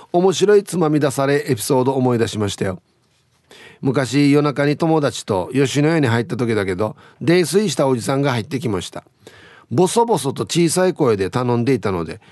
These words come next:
友達が、「声小さいぞ！」って言ったわけ。そしたら、「親子丼くれ！」って大声で言いよった。店員が、「あ、ここ牛丼屋ですよ」って言ったら、もう一度、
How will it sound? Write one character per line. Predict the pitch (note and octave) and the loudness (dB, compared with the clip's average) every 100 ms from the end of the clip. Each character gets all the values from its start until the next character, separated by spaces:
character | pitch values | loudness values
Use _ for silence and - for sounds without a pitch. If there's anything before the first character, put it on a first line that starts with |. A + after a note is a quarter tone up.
| - | -16
友 | - C#3+ C#3 | -2 0 0
達 | B2 C#3 | 0 -2
が、 | C3 - _ _ _ _ _ _ _ | -2 -4 _ _ _ _ _ _ _
「声 | - A#3+ | 0 0
小 | G3 A#3+ | 2 0
さ | A#3 D4+ | 2 0
い | |
ぞ！」 | D4+ F3 - _ | 2 0 -2 _
っ | _ | _
て | _ _ - | _ _ -4
言 | B2+ | -4
っ | |
た | G2 G2+ | -2 -4
わ | F#2 | -4
け。 | G#2 - _ _ _ _ _ | -10 -18 _ _ _ _ _
そ | - D3+ | -4 -4
し | - | -2
た | |
ら、 | G3 - - _ _ _ _ - | -4 -4 -10 _ _ _ _ -4
「親 | - C4 | 0 0
子 | F4+ | 2
丼 | G4 F#4+ | 2 2
く | F4+ | 2
れ！」 | G4+ F#4+ - | 2 0 -4
っ | _ _ | _ _
て | - - | -10 -4
大 | D#3 D#3+ | 2 2
声 | D#3+ D#3 | 4 4
で | |
言 | D#3+ | 4
い | |
よ | C3+ | 2
っ | |
た。 | C3+ - C#3 - - - _ - _ _ _ _ - - - | -2 -20 -20 -20 -20 -20 _ -20 _ _ _ _ -20 -20 -4
店 | E3+ F3 | 2 4
員 | E3+ | 4
が、 | D#3+ D#3 _ _ | 2 0 _ _
「あ、 | - C3+ | -4 -2
こ | G#3+ | -2
こ | A3+ G3+ | 0 0
牛 | C3+ F3+ | 2 4
丼 | E3+ E3 | 4 4
屋 | A3+ | 2
で | D3+ | 0
す | - | -2
よ」 | G2+ - _ | -6 -6 _
っ | - | -20
て | - - _ | -20 -20 _
言 | C3 | -4
っ | B2 | -2
た | G3 | -4
ら、 | F3 - - | -6 -8 -6
も | - B3 | 0 2
う | A#3+ | 2
一 | B2 | 0
度、 | C3 | -4